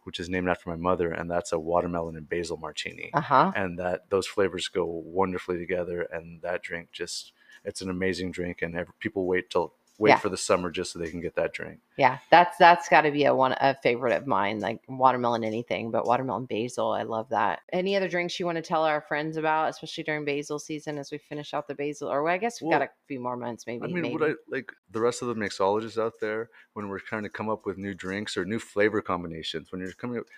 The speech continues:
Speaker 1: think about the things that ripen together at the same time. The
Speaker 2: Uh-huh.
Speaker 1: things that grow together, the things that ripen together, they're almost certainly gonna go well together. I
Speaker 2: Right.
Speaker 1: mean, th-, so try that. Like,
Speaker 2: Yeah.
Speaker 1: you know, you know these two things ripen at the same time,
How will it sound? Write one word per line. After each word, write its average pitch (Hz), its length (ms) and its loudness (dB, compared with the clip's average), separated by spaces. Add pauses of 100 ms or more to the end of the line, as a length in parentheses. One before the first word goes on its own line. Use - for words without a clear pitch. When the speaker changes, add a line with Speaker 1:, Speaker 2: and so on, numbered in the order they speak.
(460)
Speaker 1:
think 127 240 0
about 135 200 2
the 110 100 -2
things 107 260 -2
that 90 120 -2
ripen 87 360 0
together 87 360 0
at 85 80 -4
the 87 80 -6
same 85 280 -6
time. - 400 -8 (140)
The 139 80 0
Speaker 2:
Uh-huh. 139 240 0
Speaker 1:
things 123 180 2
that 104 100 4
grow 104 260 4
together, 110 420 4
the 95 80 -2
things 90 220 -6
that 87 120 -6
ripen 87 320 -2
together, 95 460 -2 (720)
they're 104 300 4
almost 110 560 -2
certainly 104 340 0
gonna 90 180 -8
go 92 180 2
well 85 260 -2
together. 113 580 -4 (180)
I - 40 -
Speaker 2:
Right. 98 260 4
Speaker 1:
mean, 92 260 -6 (1000)
th-, - 140 -20
so 87 400 0 (180)
try 113 380 2
that. 90 540 0
Like, 92 400 -4 (140)
Speaker 2:
Yeah. 131 200 2
Speaker 1:
you 98 60 -6
know, 98 60 -6
you 101 140 -6
know 110 240 -2
these 110 200 -4
two 117 180 -4
things 110 300 -6
ripen 101 280 0
at 104 100 -6
the 101 60 -16
same 110 240 -6
time, 113 240 -6